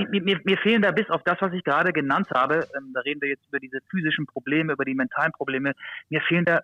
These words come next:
wirklich die Argumente, weil das ist ja eins zu eins der Saisonverlauf, den, den wir vor einem Jahr auch schon erlebt haben. Und Dieter Hecking ist, finde ich, ein sehr, sehr guter, also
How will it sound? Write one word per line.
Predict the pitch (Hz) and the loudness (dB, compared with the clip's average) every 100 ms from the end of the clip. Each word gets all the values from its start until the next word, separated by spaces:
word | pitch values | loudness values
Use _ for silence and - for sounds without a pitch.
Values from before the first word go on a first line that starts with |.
| 131 | 0
wirklich | 147 175 175 | 0 0 -2
die | - 165 | -2 0
Argumente, | 165 175 208 170 139 | 0 2 0 2 2
weil | 147 | 2
das | 143 | 0
ist | - | 0
ja | 170 - | 0 2
eins | 196 233 - | 4 2 2
zu | 160 | 0
eins | 143 165 202 _ - - - | 2 0 -2 _ -20 -12 -2
der | 160 | 2
Saisonverlauf, | 160 147 190 - 151 131 147 170 - | 4 2 2 2 4 4 2 -2 -6
den, | 160 151 - - - | -6 -8 -14 -14 -6
den | 170 | -2
wir | 165 | -2
vor | - 143 | 0 0
einem | 165 165 | 0 0
Jahr | 214 | 2
auch | 226 | 2
schon | - 151 | 0 -2
erlebt | 127 123 - | 0 -2 -2
haben. | 120 113 107 - - | -2 -2 -4 -14 -8
Und | - 156 | -6 -6
Dieter | 147 165 185 156 | -4 -2 0 2
Hecking | 214 165 156 | 0 0 -2
ist, | - - | -8 -6
finde | 175 175 | -2 -2
ich, | 165 | -4
ein | - 147 160 160 _ - 139 123 | -2 0 0 -2 _ -18 -8 0
sehr, | 180 208 180 | 4 4 2
sehr | 135 143 160 | -2 0 0
guter, | 156 175 196 135 123 - | 0 -4 0 2 2 -2
also | 139 | -4